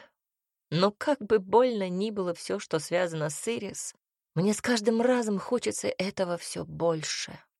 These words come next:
задумчиво произнёс Альберт.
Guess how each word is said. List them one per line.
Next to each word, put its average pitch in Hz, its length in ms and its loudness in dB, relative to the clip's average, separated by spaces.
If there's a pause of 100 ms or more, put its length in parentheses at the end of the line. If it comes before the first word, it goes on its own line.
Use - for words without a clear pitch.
(420)
задумчиво 156 640 0
произнёс 147 500 -2
Альберт. 147 580 -8